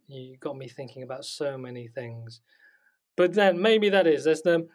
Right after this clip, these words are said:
minimum, how do we do that? So maybe we'll have an, another conversation at some point on that.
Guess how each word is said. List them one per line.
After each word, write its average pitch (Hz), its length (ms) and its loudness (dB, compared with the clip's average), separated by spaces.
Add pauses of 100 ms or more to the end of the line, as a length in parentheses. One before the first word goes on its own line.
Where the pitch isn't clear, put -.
(100)
minimum, 202 460 2
how 247 200 0
do 214 100 -2
we 202 80 -2
do 175 260 2
that? 123 220 -10
So 170 260 0
maybe 185 220 2
we'll 170 160 2
have 165 100 -2
an, 165 180 -2
another 185 380 2
conversation 151 680 -6
at 143 80 -14
some 139 180 -6
point 139 240 -8
on 131 140 -6
that. 127 180 -4